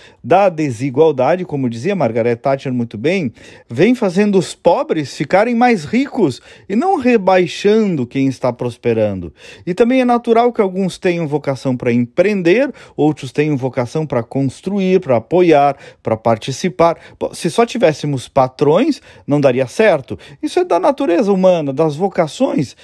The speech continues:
e todo mundo, todas as posições têm a mesma dignidade. E o agronegócio, especificamente, além de fazer essa bênção, que é produzir alimentos,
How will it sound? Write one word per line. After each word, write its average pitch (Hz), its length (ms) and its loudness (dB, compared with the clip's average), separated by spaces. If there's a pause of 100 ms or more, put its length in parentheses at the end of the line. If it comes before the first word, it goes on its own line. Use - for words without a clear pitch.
(200)
e 202 100 -2
todo 320 420 0
mundo, 196 360 2
todas 226 260 0
as 190 160 0
posições 165 640 -2
têm 156 220 -2
a 143 40 0
mesma 135 480 0 (300)
dignidade. 123 720 0 (280)
E - 80 4
o 302 100 4
agronegócio, 185 680 0
especificamente, 151 960 -2
além 240 640 0
de 214 340 -2 (220)
fazer 180 320 2
essa 214 280 2
bênção, 156 640 0
que 156 100 -4
é 151 60 4
produzir 151 560 -2
alimentos, 143 640 -2